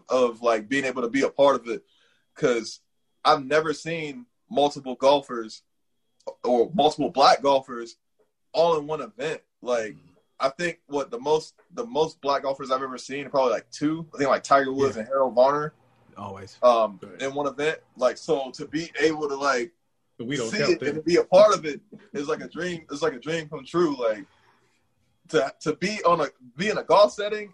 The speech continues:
Speaker 1: and have D J five nine there,
Speaker 2: Yeah.
Speaker 1: like, what? Like,
Speaker 2: Yeah.
Speaker 1: that's, that's, that's how it's supposed to be. Like, in my opinion, like, that's, that's awesome.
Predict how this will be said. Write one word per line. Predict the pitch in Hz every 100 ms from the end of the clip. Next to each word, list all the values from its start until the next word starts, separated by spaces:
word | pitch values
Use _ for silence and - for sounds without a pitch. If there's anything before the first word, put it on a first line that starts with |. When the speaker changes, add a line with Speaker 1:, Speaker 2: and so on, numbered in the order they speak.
| 180
Speaker 1:
and | 143
have | 165 156 139
D | 165 180
J | 175
five | 170 175 156
nine | 139 156 170 175 185 _ _
there, | 170 180 180
Speaker 2:
Yeah. | 101 95
Speaker 1:
like, | 143 156 - 135
what? | - 135 349 427 - _
Like, | 151 160 147 - _ _ _ -
Speaker 2:
Yeah. | 101 95 87
Speaker 1:
that's, | - 196 -
that's, | _ 185 208 - _ _ _
that's | 185 233
how | 208
it's | 190
supposed | 202 180
to | 151
be. | - 196 131 _
Like, | 135 117
in | 135
my | 160 170
opinion, | - 151 123 120
like, | 117 135
that's, | 180 180 - -
that's | 175 -
awesome. | - 156 -